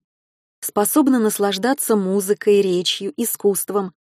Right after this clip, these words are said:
и мощно реагируете на звук, цвет, вкус, запах и прикосновение. Вы можете быть чувствительными к громким звукам,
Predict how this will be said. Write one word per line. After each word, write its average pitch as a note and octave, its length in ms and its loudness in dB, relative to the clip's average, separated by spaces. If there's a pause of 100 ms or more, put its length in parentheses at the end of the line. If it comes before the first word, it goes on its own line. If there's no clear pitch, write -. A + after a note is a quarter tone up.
(140)
и A3 80 4
мощно A#3 380 2
реагируете G#3+ 800 0
на G#3 180 0
звук, F#3 500 -4
цвет, F3 520 -4
вкус, - 520 -6 (280)
запах E3 720 -6
и G#3+ 120 0
прикосновение. F3+ 960 -2 (960)
Вы F#3 160 2
можете G3 500 -2
быть F3+ 340 -4 (280)
чувствительными G3 880 0
к D#3+ 40 -4
громким G3 540 0
звукам, E3 640 -4